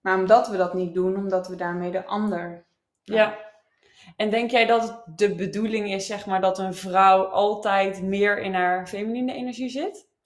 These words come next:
Speaker 1: Ja, ik denk bij de, in, vanuit de natuur wel.
Speaker 2: Ja.
Speaker 1: Want daarmee kan je ook echt het mannelijke en het vrouwelijke als een dans met elkaar v-, samenbrengen. Ehm, maar kijk, dan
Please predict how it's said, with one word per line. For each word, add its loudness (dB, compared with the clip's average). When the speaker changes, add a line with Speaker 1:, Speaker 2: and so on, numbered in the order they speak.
Speaker 1:
Ja, -12
ik -12
denk -6
bij 2
de, -6
in, -6
vanuit -4
de -6
natuur -4
wel. -2
Speaker 2:
Ja. 0
Speaker 1:
Want -4
daarmee 0
kan -6
je -10
ook -6
echt -16
het -14
mannelijke -6
en -8
het -12
vrouwelijke -2
als -10
een -6
dans -4
met -14
elkaar -4
v-, -20
samenbrengen. -2
Ehm, 0
maar 0
kijk, 4
dan 0